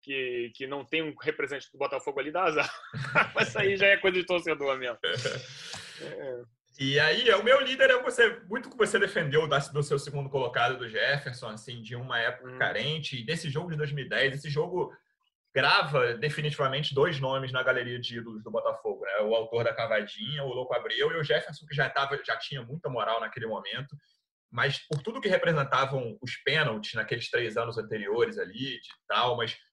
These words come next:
Speaker 2: Botafogo algumas vezes com um time melhor do que o Flamengo e perdeu o campeonato nos pênaltis, porque o Bruno era ótimo pegador de pênalti,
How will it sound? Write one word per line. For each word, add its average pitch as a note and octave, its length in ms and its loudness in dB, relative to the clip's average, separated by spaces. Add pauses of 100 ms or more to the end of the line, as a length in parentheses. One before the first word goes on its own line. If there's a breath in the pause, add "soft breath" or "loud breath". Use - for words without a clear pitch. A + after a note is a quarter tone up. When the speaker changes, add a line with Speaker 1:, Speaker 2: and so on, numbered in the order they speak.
(120)
Speaker 2:
Botafogo A#2 560 -2
algumas C3+ 400 2
vezes D3 200 2
com - 100 -6
um - 20 -2
time C#3 200 -4
melhor C3 360 4
do D3+ 80 -2
que D#3+ 60 2
o C#3+ 60 0
Flamengo A#2+ 440 -4
e A#2 60 -12
perdeu A#2 260 -4
o A#2+ 40 -10
campeonato A2+ 480 -4 (280)
nos C3 180 -4
pênaltis, B2+ 460 0 (360)
porque G#2 220 -4
o G#2+ 60 2
Bruno A2+ 200 -2
era G#2+ 140 2
ótimo G#2+ 260 2
pegador G#2+ 300 0
de G#2+ 140 -8
pênalti, C#3 420 0